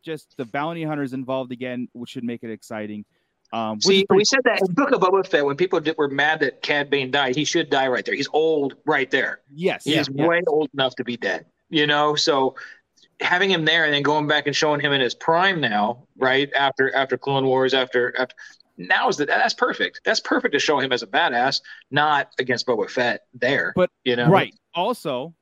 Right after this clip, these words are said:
Speaker 1: this is the perfect opportunity too to hold. I mean, in the Kenobi series on this, like to have the confrontation with Boba Fett, the Boba Fett that everybody wanted in the book, right? The,
Speaker 2: Oh,
Speaker 1: the,
Speaker 2: the
Speaker 1: just, yeah, exactly.
Speaker 2: while going after Kenobi.
Speaker 1: There we go.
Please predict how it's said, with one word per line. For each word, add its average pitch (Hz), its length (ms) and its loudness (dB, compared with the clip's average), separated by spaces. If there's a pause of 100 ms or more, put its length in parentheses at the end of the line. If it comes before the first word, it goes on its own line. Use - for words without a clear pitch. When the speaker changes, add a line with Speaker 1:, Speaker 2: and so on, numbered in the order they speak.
(100)
Speaker 1:
this 147 260 -2
is 202 80 -12
the 190 100 0
perfect 175 380 -4
opportunity 139 460 -2
too 220 260 -4
to 143 160 -2
hold. 160 320 -4
I 147 80 -6
mean, 135 240 -4
in 156 160 -6
the 127 80 -4
Kenobi 143 380 -2
series 131 260 -6
on 123 160 -4
this, 123 220 -6
like 117 120 -10 (120)
to 143 80 -4
have 135 140 -2
the 135 100 -6
confrontation 143 680 -6
with 123 160 -4
Boba 110 240 -2
Fett, 110 260 -6 (840)
the 127 100 -6
Boba 139 220 2
Fett 139 160 -4
that 123 80 -2
everybody 127 360 -2
wanted 123 480 -4
in 123 220 -4
the 117 100 -2
book, 131 340 -4
right? 123 220 -4
The, 123 120 0
Speaker 2:
Oh, 151 240 4
Speaker 1:
the, 131 80 -4 (340)
Speaker 2:
the 151 120 2
Speaker 1:
just, - 200 -6
yeah, 113 160 -6 (100)
exactly. 143 440 -4
Speaker 2:
while 165 240 4
going 175 320 6
after 156 480 4
Kenobi. 147 320 4
Speaker 1:
There 151 180 6
we 175 140 6
go. 165 440 4